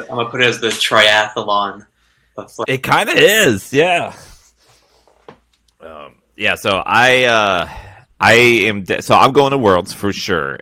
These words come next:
Speaker 2: and I am going to be hardcore grinding every format at this point, and I'm kinda excited to do that.
Speaker 1: And then, and then on that note, because you're going to Worlds, I'm not eligible to participate in Worlds, so I will say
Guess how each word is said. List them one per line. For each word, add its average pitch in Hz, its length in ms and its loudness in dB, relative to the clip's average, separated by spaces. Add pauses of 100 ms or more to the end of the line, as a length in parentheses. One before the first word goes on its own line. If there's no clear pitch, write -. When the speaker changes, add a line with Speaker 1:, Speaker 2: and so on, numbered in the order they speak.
Speaker 2:
and 87 380 -2
I 90 200 -2
am 101 140 -4
going 92 300 -2
to 85 140 -10
be 80 640 -4
hardcore 104 680 -2
grinding 82 540 -8
every 85 300 -6
format 73 500 -12
at - 160 -16
this - 160 -12
point, - 340 -12 (120)
and 78 260 -16
I'm - 80 -18
kinda 76 240 -12
excited - 400 -12
to - 80 -20
do - 140 -14
that. - 260 -12 (100)
Speaker 1:
And - 120 -16
then, 123 200 -6
and 117 120 -6
then 113 100 0
on 110 200 2
that 120 200 2
note, 120 220 -2
because 113 340 -8
you're 143 180 -4
going 110 320 -2
to 113 120 -8
Worlds, 101 640 -6 (140)
I'm 131 560 -6
not 135 480 -2 (340)
eligible 110 400 -6
to 110 60 -10
participate 110 640 -6
in 104 120 -8
Worlds, 104 640 -8
so - 160 -8
I 101 60 0
will 104 140 -8
say 104 600 -2